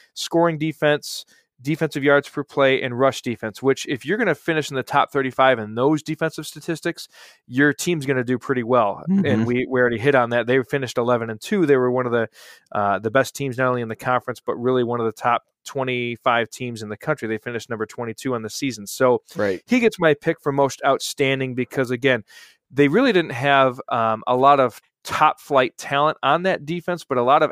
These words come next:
Speaker 1: athletes. And I think that they use kind of that recipe of speed and being able to get to the ball quickly and, and using athletes. So Woodward looked more like a strong safety,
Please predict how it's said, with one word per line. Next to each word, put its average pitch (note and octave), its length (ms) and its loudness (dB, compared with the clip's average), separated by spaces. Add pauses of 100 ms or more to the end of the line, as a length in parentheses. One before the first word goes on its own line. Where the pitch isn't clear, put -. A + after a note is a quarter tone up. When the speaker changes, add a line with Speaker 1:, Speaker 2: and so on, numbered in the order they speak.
Speaker 1:
athletes. C#3+ 520 -2
And B2+ 80 -4
I B2 80 -2
think C#3+ 220 -6
that B2+ 120 -8
they C3+ 120 2
use C3+ 300 0
kind C3 240 -6
of A#2 80 -6
that A#2 220 0 (340)
recipe B2+ 480 0
of A2 120 -4
speed C#3 500 -4
and A#2+ 140 -6
being B2+ 240 -2
able B2 200 -2
to A#2+ 320 -4 (320)
get E3 180 2
to D3 100 -6
the C3 80 0
ball B2 220 4
quickly D#3+ 500 -2
and, B2+ 120 -8
and A#2+ 180 -10
using C3+ 360 -4
athletes. C3+ 420 -2
So C3+ 140 2
Woodward D#3 420 2
looked D#3+ 220 0
more C#3+ 160 2
like C3+ 160 0
a A#2 60 -12
strong B2+ 360 -2
safety, D#3+ 560 -4